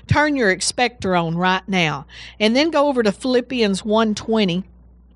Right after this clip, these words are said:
We're gonna look at some scriptures tonight ha-, that, that having to do with two thousand, uh, seventeen. Nearly said fifteen.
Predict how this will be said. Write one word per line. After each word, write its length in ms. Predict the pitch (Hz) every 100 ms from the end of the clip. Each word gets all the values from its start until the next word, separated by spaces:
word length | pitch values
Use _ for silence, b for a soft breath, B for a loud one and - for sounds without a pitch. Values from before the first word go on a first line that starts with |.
| _ _ _ _ _ _ - _ b b
We're 120 | 240
gonna 100 | 247
look 160 | 240 233
at 80 | 202
some 180 | 208 190
scriptures 640 | - - 254 226 220 202
tonight 500 | - 202 196 196 202 B B B -
ha-, 160 | 226 -
that, 240 | - -
that 220 | - 202 220
having 320 | 220 208 196
to 80 | 185
do 260 | 202 208
with 160 | 185 180
two 180 | 233 214
thousand, 760 | 202 180 180 180 185 170 175 -
uh, 260 | 180 151 160
seventeen. 720 | - 226 190 165 170 160 190 - - - - - B B B 208
Nearly 220 | 208 180
said 280 | - 185 165
fifteen. 600 | 208 175 - 147 156